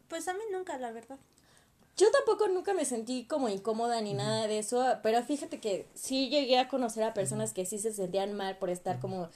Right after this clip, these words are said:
Speaker 2: en su periodo y
Speaker 3: Ujú.
Speaker 2: todo eso, y es que, más que nada, a veces como,
Speaker 3: Ujú.
Speaker 2: como niños,
Speaker 3: Ujú.
Speaker 2: o que no utilizan su cerebro, güey,
Speaker 1: Se
Speaker 2: pues, no,
Speaker 1: burlaban.
Speaker 2: se bu-, se
Speaker 1: Yo veía,
Speaker 2: burlan.
Speaker 1: yo veía vatos que se burlaban de
Speaker 2: Y si
Speaker 1: compañeras.
Speaker 2: alguna niña se, se manchaba, güey, te manchabas ahí en la escuela, güey, la edad que tuvieras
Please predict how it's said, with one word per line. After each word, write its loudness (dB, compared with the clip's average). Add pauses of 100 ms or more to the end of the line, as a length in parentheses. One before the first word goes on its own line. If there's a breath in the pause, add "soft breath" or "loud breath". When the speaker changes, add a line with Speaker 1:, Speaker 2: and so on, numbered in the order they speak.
(260 soft breath)
Speaker 2:
en -4
su -4
periodo 4
y 0
Speaker 3:
Ujú. -4
Speaker 2:
todo 6
eso, 2 (280 soft breath)
y 2
es 6
que, 4
más 4
que 0
nada, 4
a 4
veces 6
como, 0
Speaker 3:
Ujú. -6
Speaker 2:
como 0
niños, 0 (180)
Speaker 3:
Ujú. -10 (140)
Speaker 2:
o 6 (240)
que 2
no 0
utilizan 0
su 0
cerebro, 4
güey, 0 (300 loud breath)
Speaker 1:
Se 2
Speaker 2:
pues, 10
no, 8
Speaker 1:
burlaban. 6
Speaker 2:
se 8
bu-, 6
se 6
Speaker 1:
Yo 12
veía, 10
Speaker 2:
burlan. -4 (180)
Speaker 1:
yo -2
veía 6
vatos 2
que -12
se -4
burlaban 0
de -2
Speaker 2:
Y -6
si -18
Speaker 1:
compañeras. 4 (120)
Speaker 2:
alguna 6
niña 2
se, 2
se 0
manchaba, 4
güey, 2
te 0
manchabas 0
ahí 0
en -2
la -2
escuela, 0
güey, -2
la -2
edad -2
que -6
tuvieras -2